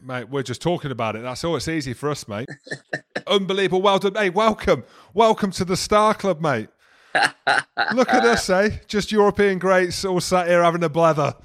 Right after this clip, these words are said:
Speaker 2: <laughs> I was going up the, uh, the tunnel at the weekend and there was a photo from when you lifted it at Murrayfield, I think, Jim. Um, and you're right in amongst the middle of the photo, mate. I almost thought you were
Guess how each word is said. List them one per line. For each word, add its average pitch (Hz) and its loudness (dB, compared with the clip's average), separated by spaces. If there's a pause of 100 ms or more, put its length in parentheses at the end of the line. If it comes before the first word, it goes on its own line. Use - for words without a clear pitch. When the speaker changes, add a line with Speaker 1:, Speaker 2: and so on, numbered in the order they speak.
(140)
Speaker 2:
<laughs> - -4
I - -8
was 113 -6
going 123 -2
up - -6
the, 113 0 (120)
uh, 92 -6
the 107 -10
tunnel 120 -10
at 87 -8
the 95 -8
weekend 101 -6
and 92 -14
there 92 -12
was 90 -14
a 92 -14
photo 101 -6
from 98 -10
when 98 -8
you 95 0 (160)
lifted 113 -4
it 85 -2
at 98 -4
Murrayfield, 113 -2
I 98 -8
think, 98 -8
Jim. 92 -4 (880)
Um, 92 -4
and 95 -8
you're 98 -4
right 101 -2
in 104 -4
amongst 101 -8
the 98 -6
middle 101 -6
of 98 -2
the 95 -10
photo, 104 -4
mate. 92 -4
I 104 0
almost 120 -2
thought 113 -6
you 104 -6
were 98 -8